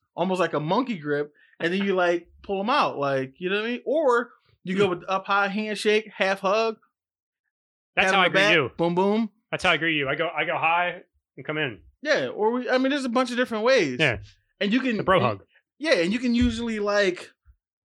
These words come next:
Speaker 1: you know, figure it out on the fly as you're doing it. Like,
Speaker 2: Mm-hmm.
Speaker 1: so,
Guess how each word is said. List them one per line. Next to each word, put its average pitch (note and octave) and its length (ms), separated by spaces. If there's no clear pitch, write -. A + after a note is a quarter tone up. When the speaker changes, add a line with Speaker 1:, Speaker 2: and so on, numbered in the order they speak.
Speaker 1:
you A#3 100
know, G#3 120
figure A3 320
it G#3 60
out F#3+ 220
on G3+ 200
the F#3 80
fly G#3 380
as D#3 140
you're D3+ 80
doing F3 300
it. A#2 200
Like, B2+ 340
Speaker 2:
Mm-hmm. A#2+ 220
Speaker 1:
so, C#3+ 380